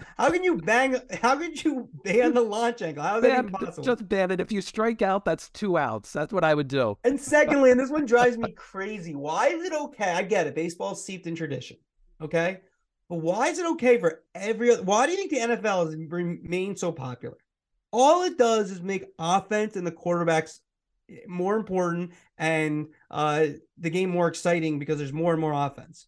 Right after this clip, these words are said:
Speaker 2: I know I'm gonna drive people crazy, but you're rewarding bad behavior. Hit it the other way. You, you put the shift on Rod Carew. That would never work.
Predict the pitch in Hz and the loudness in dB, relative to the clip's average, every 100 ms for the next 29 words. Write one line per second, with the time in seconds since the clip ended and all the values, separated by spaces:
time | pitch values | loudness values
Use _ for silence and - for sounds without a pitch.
0 | _ 131 135 170 196 180 151 160 160 - | _ -2 0 2 2 0 0 0 0 -2
1 | 160 151 113 151 139 127 120 117 117 143 | -4 -4 -4 -2 -2 -2 -4 -6 -4 -2
2 | 143 135 165 175 156 123 135 135 135 127 | -2 0 -2 0 -2 -4 -4 -4 -6 -8
3 | 110 131 127 110 98 - _ 240 262 247 | -4 -4 -4 -6 -10 -14 _ -4 -4 -2
4 | 254 240 226 240 220 127 - _ 185 208 | -2 0 0 0 -2 -4 -8 _ -10 -6
5 | 202 190 349 240 - 277 247 226 233 240 | -6 -4 -4 -4 -4 -2 -2 0 0 0
6 | - 240 233 240 131 101 214 233 262 247 | -4 -6 -2 0 -2 -4 -4 -2 -2 -2
7 | 240 233 254 170 - | -2 -2 -2 -4 -8